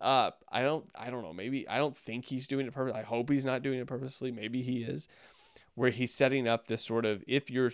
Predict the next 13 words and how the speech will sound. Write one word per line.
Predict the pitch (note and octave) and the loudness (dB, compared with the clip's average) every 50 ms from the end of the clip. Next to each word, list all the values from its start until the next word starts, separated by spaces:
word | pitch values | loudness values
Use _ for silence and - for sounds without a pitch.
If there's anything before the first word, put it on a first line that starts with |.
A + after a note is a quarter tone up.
| - - | -2 -2
if | A2 A#2+ A2+ - - | 0 0 0 -2 -4
you're | - A2+ G#2+ G#2 G2 E2 C2+ - _ _ _ _ _ _ _ - | -4 -2 -2 -2 -4 -6 -8 -10 _ _ _ _ _ _ _ -18
super | - - - - - C#3+ D3 D3+ C#3+ | -14 -10 -6 -2 0 2 2 2 0
spiritual, | - - A#2+ G#2+ F2+ D#2 - - C2 A#1+ A#1 A#1 - _ _ _ _ _ _ _ _ - | -2 -2 -4 -4 -4 -4 -8 -10 -12 -10 -10 -12 -14 _ _ _ _ _ _ _ _ -10
you're | - G#2+ A2 | -6 -4 -2
gonna | G#2 A2 G#2+ G2+ | 0 0 0 0
know | F#2 F2 | -2 -2
what | E2+ D#2 - | -2 -4 -6
to | - | -8
do. | E2 D#2 D2 B1+ A1+ - _ - - | -8 -8 -8 -8 -8 -12 _ -16 -10
And | - G#2+ A2 | -8 -6 -6
if | G#2 - | -6 -8
you | - G2+ | -10 -12